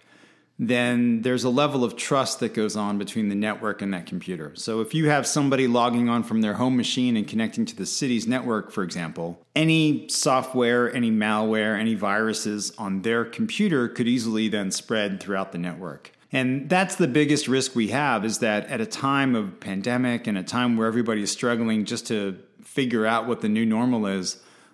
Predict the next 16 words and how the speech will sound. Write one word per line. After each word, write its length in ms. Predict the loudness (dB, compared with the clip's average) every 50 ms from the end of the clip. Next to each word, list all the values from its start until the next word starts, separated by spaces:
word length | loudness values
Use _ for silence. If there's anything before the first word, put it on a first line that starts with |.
| _ -4
the 140 | -2 0
last 420 | 2 4 4 4 4 2 2 0 0
thing 220 | 2 2 4 4
we 100 | 4 2
want 220 | 2 0 0 -2 -2
to 40 |
have 280 | -2 0 0 0 0 0
is 120 | 0 -2
a 60 | -4 -4
devastating 720 | -2 0 0 0 0 -2 -2 -2 -2 -2 0 -2 -4 -2
virus 400 | -2 -2 0 -2 -2 -4 -6 -6
attack 480 | -6 -4 -4 -4 -4 -4 -8 -12 -18 -20 _ _
of 120 | -6 -4 -4
the 80 | -4
computer 460 | -6 -6 -6 -4 0 0 2 2 2 0
kind, 420 | -2 -6 -6 -6 -4 -6 -6 -8